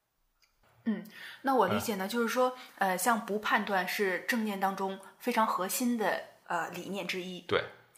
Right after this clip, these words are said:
Speaker 1: 当我们在刚开始冥想的时候，我们就要去实践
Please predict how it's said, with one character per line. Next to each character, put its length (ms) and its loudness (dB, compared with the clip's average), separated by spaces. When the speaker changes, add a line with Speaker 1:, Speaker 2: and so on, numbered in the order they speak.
Speaker 1:
当 160 6
我 100 2
们 140 -4
在 240 6
刚 200 2
开 200 0
始 200 -2
冥 200 -8
想 220 0
的 80 -4
时 140 0
候， 320 -6
我 140 0
们 220 -2
就 240 2
要 400 6
去 480 -2
实 320 2
践 420 4